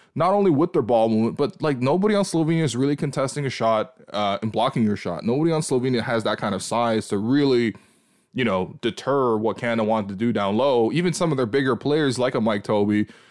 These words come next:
they're not really, um, good at defense. <laughs> I don't know what to say. They're not, like, fast enough to move their feet on the perimeter, and they're not really ch-, threats to jump at the rim. I mean, I guess they try to stack the lane with some charges.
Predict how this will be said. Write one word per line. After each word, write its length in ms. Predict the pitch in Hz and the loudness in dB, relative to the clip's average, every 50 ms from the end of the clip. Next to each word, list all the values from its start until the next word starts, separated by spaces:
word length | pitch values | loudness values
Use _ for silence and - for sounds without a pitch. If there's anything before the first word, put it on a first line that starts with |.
| _ _ _ | _ _ _
they're 100 | - 151 | 0 2
not 240 | 208 240 226 147 113 | 2 2 2 0 2
really, 540 | 120 143 160 156 147 139 131 123 113 101 95 - _ _ _ _ _ - | 2 2 4 4 4 4 4 2 0 -2 -4 -8 _ _ _ _ _ -4
um, 440 | - 98 101 101 98 90 92 - - _ _ _ _ _ _ _ _ _ _ _ _ _ _ _ _ - _ _ _ _ _ _ _ _ _ _ _ _ _ _ - | -2 0 0 0 0 0 -2 -4 -6 _ _ _ _ _ _ _ _ _ _ _ _ _ _ _ _ -20 _ _ _ _ _ _ _ _ _ _ _ _ _ _ -4
good 240 | - 135 135 180 202 | 0 2 4 4 4
at 180 | 196 147 113 - | 2 0 0 0
defense. 540 | - 143 196 - 302 320 320 320 - - - - - - 740 659 | 0 0 0 0 0 2 2 2 0 0 -2 -2 -2 -4 -8 -6
<laughs> 220 | - - 247 - | -4 -4 -4 -2
I 80 | - 233 | -2 0
don't 140 | - 220 208 | 2 2 4
know 60 | 196 | 4
what 120 | 190 190 | 4 2
to 80 | 196 - | 2 0
say. 240 | - 202 208 165 117 | 2 2 2 2 2
They're 160 | 220 143 165 | 2 2 2
not, 180 | 196 196 190 | 2 2 2
like, 200 | 151 139 120 110 | 2 0 -2 -2
fast 320 | - - 123 139 165 - - | -2 0 2 2 2 0 0
enough 180 | 160 156 156 | 0 0 0
to 60 | - 139 | 0 2
move 200 | 131 143 143 139 | 2 2 2 2
their 120 | 135 127 | 0 0
feet 160 | - 139 135 | 0 0 0
on 80 | 135 127 | 0 0
the 80 | 123 | -2
perimeter, 480 | 113 - 120 113 110 110 110 110 113 - | -2 0 0 2 2 2 2 2 2 0
and 260 | - 113 120 127 135 135 | 0 -2 -2 0 0 0
they're 120 | 131 131 | 0 0
not 260 | 127 123 120 120 92 | 0 0 0 0 2
really 280 | 110 120 120 120 117 117 | 2 2 4 2 2 0
ch-, 140 | - - - _ _ | -4 -10 -20 _ _
threats 320 | - 113 110 113 110 - - | -4 -2 0 0 -2 -2 -4
to 80 | 120 | -6
jump 260 | 107 95 107 107 110 110 | -4 -2 -2 -2 0 0
at 120 | 110 104 | -2 0
the 80 | 113 107 | 0 0
rim. 320 | 90 92 92 92 92 87 - _ - - _ _ _ _ _ _ _ _ _ _ - - _ - | 0 0 -2 -2 -4 -6 -8 _ -20 -20 _ _ _ _ _ _ _ _ _ _ -20 -18 _ -4
I 40 | - | -2
mean, 280 | 127 127 123 117 110 107 - | 0 0 2 0 0 0 -2
I 80 | 117 | -4
guess 320 | 113 92 123 147 170 - - | -2 -2 -2 -2 -2 -2 -2
they 140 | - 127 | -2 -2
try 240 | - - 127 123 139 | -2 0 0 0 0
to 80 | 131 120 | 0 -2
stack 320 | - - - 127 131 - | -2 -2 -4 -4 -4 -2
the 80 | 131 113 | -4 -2
lane 240 | 113 120 127 123 120 | -2 -2 -2 -2 -2
with 80 | 110 | -4
some 120 | - 101 98 | -4 -6 -8
charges. 720 | - - 98 117 131 135 139 151 151 151 143 - - | -6 -2 0 0 0 2 2 0 0 0 -4 -6 -12